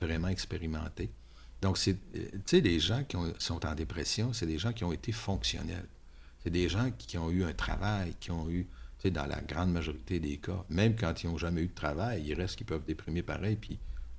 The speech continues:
avoir ce sentiment-là. Donc, c'est des gens qui ont été fonctionnels, donc, euh, qui ont eu des habitudes de vie, qui ont eu des amis, des loisirs, des, et tout ça.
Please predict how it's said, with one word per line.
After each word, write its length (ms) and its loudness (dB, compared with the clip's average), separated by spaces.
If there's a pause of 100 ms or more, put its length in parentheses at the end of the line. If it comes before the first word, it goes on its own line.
avoir 480 6
ce 140 -2
sentiment-là. 760 -2 (480)
Donc, 140 0
c'est 100 4
des 140 8
gens 140 2
qui 100 0
ont 60 6
été 180 2
fonctionnels, 880 0 (720)
donc, 320 2
euh, 140 2
qui 180 -4
ont 100 4
eu 60 6
des 260 2
habitudes 400 0
de 100 4
vie, 360 2
qui 100 -8
ont 160 -4
eu 100 -4
des 340 -2
amis, 340 4
des 160 0
loisirs, 680 2
des, 300 -2
et 80 2
tout 120 0
ça. 220 2